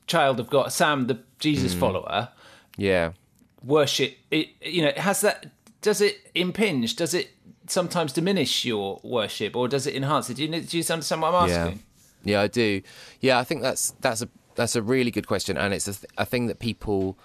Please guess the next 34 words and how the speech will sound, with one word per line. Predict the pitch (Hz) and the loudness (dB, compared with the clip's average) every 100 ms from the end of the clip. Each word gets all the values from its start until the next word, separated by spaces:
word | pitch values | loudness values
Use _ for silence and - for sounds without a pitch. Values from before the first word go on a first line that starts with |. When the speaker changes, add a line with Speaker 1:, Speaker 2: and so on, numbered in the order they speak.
| - - _ _ _ | -20 -20 _ _ _
Speaker 2:
stumble | - - 127 117 107 95 | -6 -2 0 2 2 2
over, | 85 78 80 | 2 2 0
I | 78 | 0
think, | - 85 - | -2 -6 -4
because | 98 101 | -6 -4
I | 95 | -4
think | 117 | -4
before | 80 104 - 131 123 | -4 -4 0 2 2
you | 120 | 0
do | 110 110 | 0 0
it | 95 90 - | 2 -2 -4
as | 95 90 | -4 -4
a | 90 | -6
job, | - 113 71 69 82 - - - - _ - | -2 0 0 -2 -6 -16 -20 -20 -20 _ -2
um, | 87 85 78 | 0 0 -4
Sundays | - 127 117 104 101 101 101 98 | -2 0 2 2 4 2 0 -2
or | 80 | -4
home | - 107 104 104 | -2 0 0 0
groups | 101 98 98 - - | 0 2 0 -4 0
or, | 82 80 80 - - - | 2 2 0 -6 -20 -4
or | 90 | 0
whatever | 90 92 92 85 82 - - - | 2 2 0 0 0 -4 -10 -12
becomes | 90 - 110 98 | -10 -4 -2 0
your | 101 | 0
main | 95 95 92 | 0 0 0
way | 90 | 0
of | 85 | 0
getting | - - 87 | -2 -2 -4
kind | 90 85 | -6 -6
of | |
fed | - - 101 78 76 | -6 -2 0 0 -2
and | 80 | -4
getting | 76 78 | -4 -4
input. | - 95 85 - 50 | -4 -4 -4 -4 -6